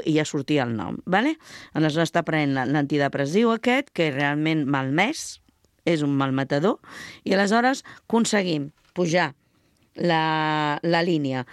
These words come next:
no deixarem els estudis, perquè els havíem deixat una mica de banda. Els profes estan d'acord perquè és un bon estudiant. La noia anava al mateix institut, vale? Aleshores, clar, aconseguim recuperar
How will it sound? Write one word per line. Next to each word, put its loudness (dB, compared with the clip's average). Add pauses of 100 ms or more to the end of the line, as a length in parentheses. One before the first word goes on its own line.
(760)
no 4
deixarem 0
els -2
estudis, -2
perquè -8
els -4
havíem 0
deixat -4
una 0
mica 0
de 0
banda. -2
Els -8
profes 0
estan -2
d'acord -2
perquè -2
és -4
un 0
bon 0
estudiant. -2 (580)
La 2
noia 0
anava 0
al -2
mateix -4
institut, 0 (220)
vale? 2 (420)
Aleshores, 2
clar, 2 (340)
aconseguim 2
recuperar 2